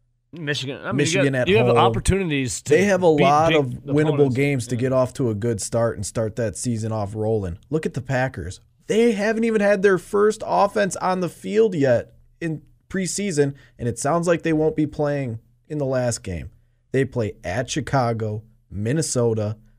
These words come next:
Speaker 2: Denver, who'll probably be about a five hundred team,
Speaker 1: Yeah.
Speaker 2: Philly, who's supposed to be good, and at Dallas. That's a lot tougher schedule than what the Badgers are
Speaker 1: And I know you
Speaker 2: rolling
Speaker 1: look
Speaker 2: out
Speaker 1: at the
Speaker 2: with.
Speaker 1: Packers schedule, you're like, "All right, you got some layups. The Lions, they're gonna be trash. The Raiders, they're gonna be trash."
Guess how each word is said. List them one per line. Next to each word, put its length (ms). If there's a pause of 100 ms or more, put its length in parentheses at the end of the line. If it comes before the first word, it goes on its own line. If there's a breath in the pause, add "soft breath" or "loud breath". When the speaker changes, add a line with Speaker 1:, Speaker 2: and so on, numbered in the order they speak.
(140)
Speaker 2:
Denver, 360
who'll 140
probably 280
be 120
about 240
a 40
five 280
hundred 300
team, 300 (120)
Speaker 1:
Yeah. 180 (180)
Speaker 2:
Philly, 400
who's 160
supposed 360
to 60
be 140
good, 340 (460)
and 200
at 300
Dallas. 540 (720)
That's 160
a 60
lot 480
tougher 280
schedule 440
than 120
what 140
the 60
Badgers 420
are 40
Speaker 1:
And 120
I 40
know 120
you 80
Speaker 2:
rolling 40
Speaker 1:
look 100
Speaker 2:
out 20
Speaker 1:
at 80
the 60
Speaker 2:
with. 80
Speaker 1:
Packers 300
schedule, 300
you're 80
like, 200
"All 100
right, 100
you 80
got 120
some 140
layups. 360
The 80
Lions, 480
they're 120
gonna 160
be 100
trash. 420
The 100
Raiders, 340
they're 100
gonna 160
be 100
trash." 580